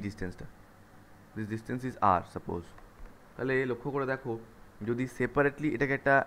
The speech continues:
triangle হিসেবে consider করো, rectangular triangle, because this is rectangle, যেখানে এই এলটা হচ্ছে base,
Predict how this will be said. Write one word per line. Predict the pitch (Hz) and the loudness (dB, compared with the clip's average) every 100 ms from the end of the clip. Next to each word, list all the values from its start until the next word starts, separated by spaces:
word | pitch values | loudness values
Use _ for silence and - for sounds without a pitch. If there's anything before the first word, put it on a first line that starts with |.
| - - | 0 0
triangle | 127 120 127 139 | 4 4 4 0
হিসেবে | 135 135 117 | 0 0 0
consider | 117 120 127 120 | -2 2 2 4
করো, | 98 101 - - 104 | 2 2 -6 -6 -2
rectangular | 110 123 120 123 123 | 2 2 4 2 2
triangle, | 113 101 101 | 2 2 0
because | 107 120 107 | 0 0 0
this | 123 | -4
is | 117 113 | 2 2
rectangle, | 113 110 95 95 - - - - - - - - | 4 0 2 -4 -6 -20 -20 -20 -20 -18 -20 -8
যেখানে | 110 120 135 139 127 | 0 2 2 2 0
এই | 135 123 | 2 4
এলটা | 127 131 139 | 6 6 4
হচ্ছে | 139 - 117 107 | 2 0 2 6
base, | 110 | 4